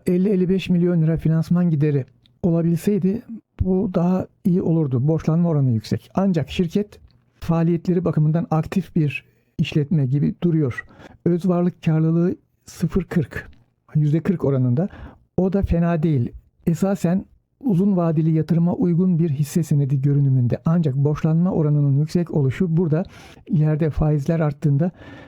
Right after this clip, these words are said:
problem yaratabilir. Zaten şimdiden yaratıyor görünümünde.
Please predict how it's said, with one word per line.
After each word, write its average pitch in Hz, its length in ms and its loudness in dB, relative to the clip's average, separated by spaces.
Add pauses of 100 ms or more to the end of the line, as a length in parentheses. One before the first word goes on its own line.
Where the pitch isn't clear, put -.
(200)
problem 170 400 2
yaratabilir. 143 480 0
Zaten 175 360 0
şimdiden 160 480 0
yaratıyor 156 520 0
görünümünde. 185 640 2